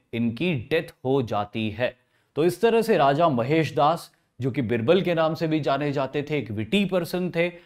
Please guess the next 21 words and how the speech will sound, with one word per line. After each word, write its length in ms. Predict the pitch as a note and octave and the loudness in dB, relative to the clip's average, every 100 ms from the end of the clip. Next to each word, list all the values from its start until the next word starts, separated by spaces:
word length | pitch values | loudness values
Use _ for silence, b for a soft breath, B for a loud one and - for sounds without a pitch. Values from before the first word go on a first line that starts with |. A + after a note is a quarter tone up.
| B A2 | B -4
अकबर 360 | A#2+ B2+ C#3+ | -2 -2 -2
के 200 | D3 C3 D#3 B2 | 0 0 0 -4
एक 240 | B2 - - | -6 -8 -6
प्राइमरी 580 | C#3 D#3 E3+ E3+ E3+ - | -2 0 0 0 -2 -4
एडवाइजर 800 | A#2+ C3 A#2 A#2+ B2+ A#2 D3 B2+ - A#2+ | -4 -4 -2 0 0 0 -2 -2 -6 0
थे 280 | A#2+ F2 B B | 0 0 B B
और 240 | - C#3 C3 | -4 -2 -2
बहुत 360 | G#2+ G#2+ D#3+ - | -4 -4 -4 -2
क्लोज 280 | C3 C#3+ - | -2 -2 -2
कंपेनियन 720 | A2 G#2 G#2+ G#2+ A2 G#2+ G#2 - | -4 -4 -4 -4 -4 -6 -6 -4
थे। 120 | A2+ - - _ _ _ _ _ B2+ | -4 -4 -16 _ _ _ _ _ 4
दूसरा 460 | F3 B3 A#3+ A#3 | 6 8 8 8
कैरेक्टर 680 | F#3+ - D3+ D3 D#3+ - F#3+ | 8 4 6 8 8 4 4
हमें 220 | D#3 E3+ | 4 2
यहां 240 | D#3 D3 D3+ | 2 2 2
दिखाई 380 | C3+ - D3 C#3 | 0 0 0 2
दे 200 | C3 C3+ | 0 0
रहा 320 | B2 B2 A#2+ | 0 -2 -4
है 420 | A2+ D3+ F#3 - _ _ _ _ _ - | 2 2 2 -2 _ _ _ _ _ -4
राजा 480 | B2+ D#3+ G3+ F3+ B3 | 4 6 6 6 6
टोडरमल। 960 | - D#3 C#3 C#3+ E3+ C#3+ B2+ C#3 G2 | 6 6 6 8 6 6 4 4 2